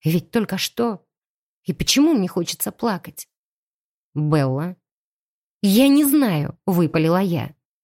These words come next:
«Ничего не знаю. Не знаю, хочу ли я уйти с корабля. Отец от меня отказался, ты слышал.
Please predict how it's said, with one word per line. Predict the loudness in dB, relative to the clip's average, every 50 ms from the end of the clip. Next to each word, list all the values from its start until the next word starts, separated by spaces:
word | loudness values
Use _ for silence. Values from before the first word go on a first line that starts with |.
| _ _
«Ничего | 2 4 4 4 2 2 2 2 2 2 2
не | 2 2 2
знаю. | 2 0 0 0 -2 -4 -8 -10 -14 _ _ _ _ _ _ _ _ _ _ _ _
Не | 2 4 4 4
знаю, | 4 4 4 4 4 2 0 0
хочу | 0 0 0 0 2 2 2
ли | 2 4
я | 4 2 2
уйти | 4 4 2 2 2 2 0 0
с | 0 -2
корабля. | -2 -2 -2 0 0 0 -2 -2 -4 -6 -8 -12 _ _ _ _ _ _ _ _ _ _
Отец | -4 -4 -2 -2 -2 -2 -2 -2
от | 0 0
меня | 2 2 4 2 2
отказался, | 0 0 0 0 0 2 2 0 0 0 -2 -2
ты | -2 -2
слышал. | 0 0 2 2 2 0 -2 -4 -6 -8 -10